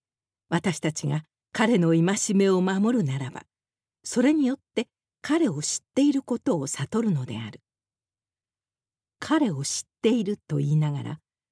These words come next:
その戒めを守らない者は偽り者であって、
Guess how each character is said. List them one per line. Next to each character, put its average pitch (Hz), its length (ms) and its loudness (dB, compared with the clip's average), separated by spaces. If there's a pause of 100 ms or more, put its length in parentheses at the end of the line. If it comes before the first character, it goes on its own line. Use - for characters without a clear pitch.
(160)
そ 190 220 0
の 196 100 2
戒 190 460 0
め 196 120 2
を 190 120 2
守 208 320 2
ら 247 80 0
な 190 160 0
い 127 60 -4
者 131 320 -4
は 120 140 -10 (720)
偽 196 260 -4 (120)
り 233 100 0
者 214 300 2
で 190 160 -4
あ 185 60 -8
っ - 0 - (280)
て、 - 140 -16